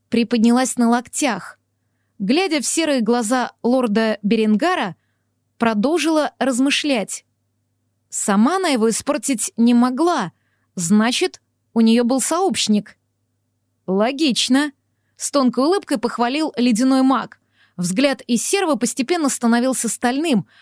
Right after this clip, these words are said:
в глазах становилось всё больше льда. Это говорило о том, что маг испытывает сильные чувства. Какие именно? Не знаю. После окутывания льдом мне стало явно сложнее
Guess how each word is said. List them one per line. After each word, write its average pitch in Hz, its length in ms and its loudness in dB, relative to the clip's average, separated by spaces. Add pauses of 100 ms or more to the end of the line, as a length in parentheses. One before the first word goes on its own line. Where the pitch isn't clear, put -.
(100)
в 170 80 -6
глазах 233 580 -2
становилось 240 600 0
всё - 200 -2
больше 262 380 0
льда. 269 440 -2 (400)
Это 214 220 -2
говорило 220 400 0
о 240 60 -2
том, 392 180 -4
что - 200 -2
маг 254 260 2
испытывает 240 640 -2
сильные 240 500 2
чувства. 202 580 -2 (540)
Какие 226 400 0
именно? 247 680 0 (360)
Не 302 180 2
знаю. 254 420 -2 (300)
После 277 420 -2 (240)
окутывания 240 640 0
льдом 240 420 0 (200)
мне 233 160 4
стало 294 300 -2
явно 254 400 0
сложнее 233 640 0